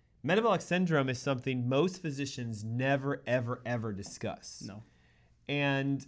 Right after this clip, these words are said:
Speaker 1: you may have this, but you've been told you have something else.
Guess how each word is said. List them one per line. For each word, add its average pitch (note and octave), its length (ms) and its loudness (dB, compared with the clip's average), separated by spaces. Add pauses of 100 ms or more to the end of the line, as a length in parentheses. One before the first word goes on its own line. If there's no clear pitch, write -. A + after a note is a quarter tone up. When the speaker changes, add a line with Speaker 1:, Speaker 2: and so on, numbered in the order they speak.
Speaker 1:
you D3+ 340 2
may D4+ 360 6
have F#3 500 4
this, A#2 680 -4 (960)
but F#3 200 4
you've F#3 220 2
been E3+ 160 2
told E3 400 2
you D#3+ 80 2
have D3+ 80 0
something B2+ 500 -6
else. C3+ 680 4